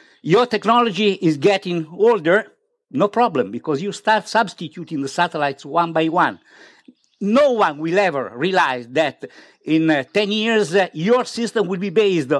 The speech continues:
on satellites completely different and updated in technology with respect to the ones that you had launched initially. So constellations is, uh, the real, uh, solution to distributing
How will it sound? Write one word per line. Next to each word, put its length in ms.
on 180
satellites 420
completely 540
different 560
and 180
updated 560
in 100
technology 520
with 140
respect 300
to 60
the 80
ones 260
that 200
you 60
had 220
launched 360
initially. 560
So 180
constellations 880
is, 360
uh, 100
the 200
real, 400
uh, 440
solution 720
to 320
distributing 920